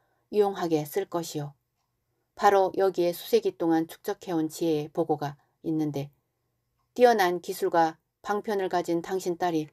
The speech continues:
무엇 때문에 그 가치를 서양에서 낭비한단 말이오. 우리 한의사들은 늘 약초에 의지해왔소. 서인도 제도의 원주민들이 최초로 코바라고 부르는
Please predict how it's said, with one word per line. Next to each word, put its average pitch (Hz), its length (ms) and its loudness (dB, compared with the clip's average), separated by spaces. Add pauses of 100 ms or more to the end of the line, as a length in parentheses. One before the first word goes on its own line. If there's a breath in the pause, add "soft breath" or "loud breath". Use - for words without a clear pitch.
(420)
무엇 220 260 2
때문에 208 340 2
그 190 140 -2
가치를 175 480 -4
서양에서 170 600 -4 (340)
낭비한단 190 560 2
말이오. 151 380 -6 (840)
우리 196 180 0
한의사들은 185 800 -2 (420)
늘 196 440 2
약초에 175 580 0
의지해왔소. 160 760 -4 (880)
서인도 220 400 4
제도의 175 480 0
원주민들이 175 800 -2 (400)
최초로 208 580 2
코바라고 185 640 2
부르는 165 400 -2